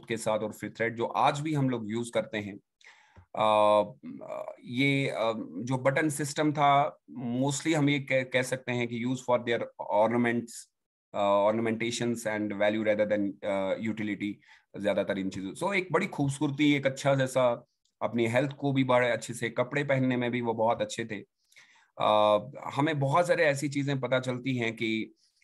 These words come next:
अ, उनके पास एक सोशल लाइफ की एक वेल नॉलेज थी, जो आज भी हम लोग कहते हैं कि एक अगर अच्छी लाइफ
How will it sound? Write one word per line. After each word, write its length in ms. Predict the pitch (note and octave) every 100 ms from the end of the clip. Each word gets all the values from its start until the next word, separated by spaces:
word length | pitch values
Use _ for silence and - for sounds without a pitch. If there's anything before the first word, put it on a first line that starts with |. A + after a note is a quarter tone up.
| -
अ, 220 | G#2 G2
उनके 260 | B2+ B2+ C3
पास 400 | A#2 A#2+ B2 - -
एक 160 | A#2+ -
सोशल 560 | - E3+ F3+ G#3+ F3+
लाइफ 340 | A#2 A2+ C#3 C#3 - _ _ _ _ _
की 80 | D3+
एक 120 | D3 - -
वेल 200 | F#3+ C3
नॉलेज 400 | A2+ G#2 G2 -
थी, 340 | - E2+ F2+
जो 180 | A2 C3+
आज 360 | B2+ C#3 D3 C#3+
भी 160 | D#3+
हम 180 | C#3+ C3+
लोग 140 | C3
कहते 200 | C3 B2+
हैं 100 | B2+
कि 100 | B2
एक 120 | A#2+ A#2
अगर 200 | A2+ A#2
अच्छी 280 | - C3 A#2 G#2+
लाइफ 180 | A2+